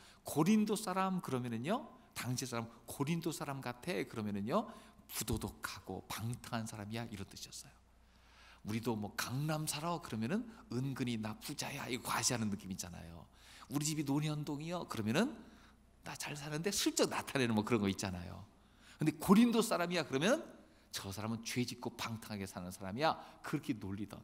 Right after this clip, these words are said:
그런 때였어요. 근데 고린도에 교회가 생겼어요. 바울의 전도로 그곳에서 예수 믿는 사람이 생기기 시작했어요.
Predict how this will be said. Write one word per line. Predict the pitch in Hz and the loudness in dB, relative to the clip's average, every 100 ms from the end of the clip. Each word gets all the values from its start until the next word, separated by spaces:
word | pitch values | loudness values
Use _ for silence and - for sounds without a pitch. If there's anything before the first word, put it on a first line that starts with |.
| - | -8
그런 | - 185 220 | -4 -2 -4
때였어요. | 156 - - - - - _ _ - - | -8 -10 -12 -14 -20 -20 _ _ -20 2
근데 | 226 277 | 4 6
고린도에 | - 156 185 202 190 220 285 - - | 10 10 8 6 4 4 0 -10 -4
교회가 | - 151 196 233 | 4 6 6 4
생겼어요. | - 196 190 - 78 80 165 151 147 - - - - - - - - - - - | -2 -4 -4 -6 -6 -8 -10 -12 -16 -20 -20 -20 -20 -20 -20 -20 -8 -4 -2 -4
바울의 | - - 160 208 | 0 2 4 4
전도로 | 208 151 143 208 330 - - - | 2 -2 2 2 2 -4 -16 -8
그곳에서 | 165 180 170 190 226 - - - 139 | 0 2 2 0 -2 -4 -16 -6 4
예수 | 156 180 220 | 6 6 2
믿는 | 175 156 | 0 -2
사람이 | 143 131 127 | -4 -4 -4
생기기 | 135 113 | -4 -6
시작했어요. | 110 98 95 101 98 101 90 92 | -4 -8 -8 -6 -6 -6 -8 -12